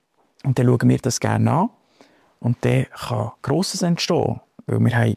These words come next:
diverse Erfolgsgeschichten bei uns, Leute, die eben genau etwas haben wollen verändern im Leben und nachher den Schritt zu den Premiums zu kommen, im Leben nie bereuen, dankbar sind.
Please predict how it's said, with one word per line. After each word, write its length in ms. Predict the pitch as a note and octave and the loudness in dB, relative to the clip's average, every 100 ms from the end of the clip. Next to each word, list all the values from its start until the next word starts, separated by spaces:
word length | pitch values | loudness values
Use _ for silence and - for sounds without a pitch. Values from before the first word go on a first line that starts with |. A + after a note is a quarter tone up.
| - | 2
diverse 420 | A#2 B2 D#3 - | 4 4 2 0
Erfolgsgeschichten 840 | D3 C#3 C#3+ - - C#3+ C3+ - | 0 0 0 -2 0 0 -2 -4
bei 120 | C3+ C3+ | 0 2
uns, 180 | C3+ | 2
Leute, 280 | C3 C3+ - | 2 0 0
die 160 | A#2 A#2 - - - | -2 -2 -4 -16 -10
eben 160 | C#3+ | -6
genau 340 | C#3 B2 C3+ D3 - _ | 0 2 2 -2 -8 _
etwas 340 | C3+ - A#2+ | -4 -2 0
haben 120 | A#2 A2+ | 2 2
wollen 140 | A#2+ | 0
verändern 400 | - G#2+ C3 C3+ | 0 0 2 2
im 80 | B2+ | 2
Leben 340 | A#2+ A2 A#2+ - - - - | 2 2 -2 -2 -8 -20 -8
und 160 | - G#2+ | -4 -2
nachher 320 | G#2+ A#2 A2 _ _ _ _ _ _ _ _ - | 0 0 -2 _ _ _ _ _ _ _ _ -6
den 80 | A#2 | -2
Schritt 460 | - B2 C#3+ - | 2 2 2 -4
zu 240 | - - A#2 | -12 -2 0
den 80 | G#2+ | 2
Premiums 580 | A2+ B2 C3+ B2 B2 | 4 6 6 4 0
zu 100 | - | -4
kommen, 140 | - A2 - | -4 -4 -4
im 220 | A#2+ A2+ | -2 -2
Leben 340 | A2 A#2+ A#2+ | -2 -2 0
nie 160 | A2+ A#2 | 2 2
bereuen, 500 | A2+ G#2+ G2+ G#2+ A2 _ _ _ _ | 2 0 2 0 0 _ _ _ _
dankbar 500 | - A2 A2+ - G2+ | -2 0 2 0 -4
sind. 280 | - - E2+ | -4 -8 -12